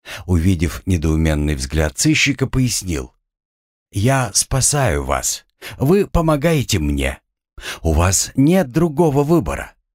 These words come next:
Вы уйдёте, и я сниму с вас неприкосновенность". "Это... это подло, сударь",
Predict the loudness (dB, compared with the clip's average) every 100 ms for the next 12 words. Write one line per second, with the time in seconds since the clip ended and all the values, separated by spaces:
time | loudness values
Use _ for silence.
0 | _ -18 -8 2 2 2 2 2 2 0
1 | 2 -2 -2 0 2 2 0 -2 -2 0
2 | -2 0 0 0 0 0 0 0 -2 0
3 | 0 -2 -4 -6 -8 -14 _ _ _ _
4 | _ _ _ _ _ _ _ -16 -16 -18
5 | _ -4 0 2 0 -2 -6 _ _ _
6 | _ -4 0 0 2 2 2 2 2 2
7 | 0 0 -4 -6